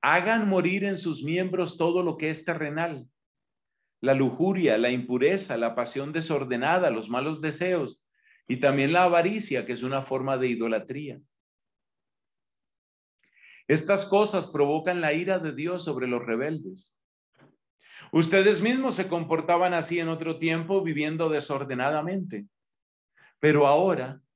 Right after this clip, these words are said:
es necesario que acaben con la ira, el rencor, la maldad, las injurias, las conversaciones groseras.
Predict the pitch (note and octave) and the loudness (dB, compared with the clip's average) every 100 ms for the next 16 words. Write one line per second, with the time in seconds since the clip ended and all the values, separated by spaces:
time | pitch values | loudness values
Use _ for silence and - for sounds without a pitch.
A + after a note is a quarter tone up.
0 | _ _ _ - D3 G#3 G#3+ F#3+ F#3+ F#3+ | _ _ _ -2 2 2 2 0 2 2
1 | G#3+ G3+ E3+ E3 E3+ G3 F#3+ E3+ D3+ C#3+ | 2 0 -2 0 -2 -2 -4 -2 0 -2
2 | F#3+ D#3+ A2 - C#3+ D3+ C#3+ A#2 F#3+ F#3+ | -2 -4 -6 -4 -2 -2 -4 0 0 0
3 | D#3+ C#3 C3 C3 F3+ F3 D#3 C3+ C#3 A2+ | 0 -2 -2 0 0 0 -2 -4 -8 -8
4 | G3 G#3 D#3 A#2 C#3 C#3 D3 C#3 C#3 C#3 | -4 0 0 0 0 -2 -4 -2 -4 -4
5 | C#3 D#3+ F3 D#3+ D3 D3 F3+ F#3+ - - | -4 -4 -4 -4 -4 -2 -2 -4 -6 -12